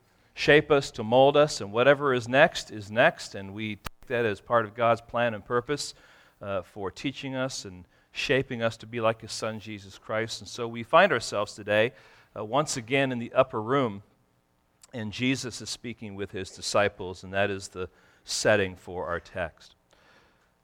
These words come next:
Well, on Friday morning this past week, at nine twenty-six A M, a meteor hit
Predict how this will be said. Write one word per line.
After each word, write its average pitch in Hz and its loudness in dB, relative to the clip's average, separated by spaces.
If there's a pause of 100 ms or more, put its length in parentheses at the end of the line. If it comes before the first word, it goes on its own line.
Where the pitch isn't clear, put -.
(380)
Well, 151 10
on 147 10
Friday 196 8
morning 151 6
this 113 -6
past - 0
week, 127 -2 (800)
at - -8
nine 156 6
twenty-six 147 0
A 135 2
M, 131 4 (460)
a 101 -10
meteor 120 -2 (640)
hit - 2